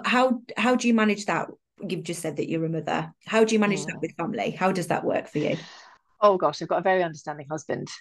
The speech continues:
Speaker 1: <laughs>
Speaker 2: Um, and, uh, we have some really great childcare in place as well. Yeah, yeah. So it's not easy juggling this, especially going away for, for nights. I try and not go away for too many nights.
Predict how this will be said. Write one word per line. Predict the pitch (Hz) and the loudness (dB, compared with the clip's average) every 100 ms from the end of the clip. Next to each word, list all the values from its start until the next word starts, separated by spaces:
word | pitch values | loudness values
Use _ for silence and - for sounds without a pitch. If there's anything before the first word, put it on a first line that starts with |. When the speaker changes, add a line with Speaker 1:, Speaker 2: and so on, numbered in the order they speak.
| - | 0
Speaker 1:
<laughs> | 202 180 | 4 6
Speaker 2:
Um, | 175 170 170 170 170 165 - | 8 8 6 4 -2 -4 2
and, | 175 175 190 185 175 - | 4 4 2 0 -2 4
uh, | 165 165 160 151 - | 6 8 6 4 2
we | 175 | 2
have | 170 156 - - - - - - - | 2 0 -4 -14 -14 -14 -20 -18 -14
some | - 170 | -2 2
really | 170 160 | 6 6
great | 156 170 - | 6 4 2
childcare | - 151 139 - 143 | 0 0 2 0 -2
in | 143 | -4
place | 156 147 - | -8 -8 -8
as | - | -4
well. | 143 110 147 - _ _ | 0 0 0 -8 _ _
Yeah, | 156 147 139 - _ - | -2 0 0 -6 _ -2
yeah. | 156 143 - | 2 2 0
So | - 170 160 156 - - - - | 2 6 6 4 -2 -16 -2 4
it's | 196 202 | 4 4
not | 233 240 | 2 4
easy | 233 196 170 147 151 196 - | 2 -2 0 0 0 -2 -2
juggling | 165 143 135 139 - _ - | -2 0 -4 -6 -14 _ -6
this, | 165 151 - | -2 -2 -2
especially | 185 - 196 - 175 165 170 _ _ - 214 - | -8 -2 -2 0 0 0 -2 _ _ -20 -20 2
going | 165 160 | 2 2
away | 156 151 147 | 0 0 0
for, | - 156 156 156 _ | 0 0 0 -2 _
for | - | -6
nights. | 160 139 135 - - - - | -2 -4 -6 -14 -18 -18 -6
I | - | -4
try | - 240 220 | 0 2 2
and | 208 | 4
not | 208 185 | 4 4
go | 165 | 4
away | 151 147 143 | 4 2 0
for | - | -4
too | - 151 | -4 -4
many | 139 135 | -4 -6
nights. | 131 135 - - - - | -6 -6 -8 -10 -10 -12